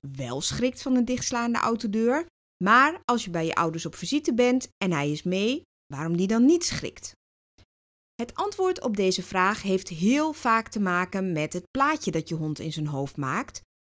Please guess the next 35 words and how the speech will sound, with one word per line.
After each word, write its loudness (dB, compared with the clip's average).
op -2
het -2
moment 2
dat -2
hij -6
iets -4
meemaakt. -2
Dat -4
hij -12
iets -8
meemaakt 2
wat -4
bij -2
hem -4
of -14
op -4
hem 0
indruk 2
maakt. -12
De -2
context. -4
Hoe 2
dat 4
werkt 0
en 0
wat 0
het -8
effect -12
daarvan -2
is, 0
bespreek 0
ik -4
in 2
deze 2
aflevering. -8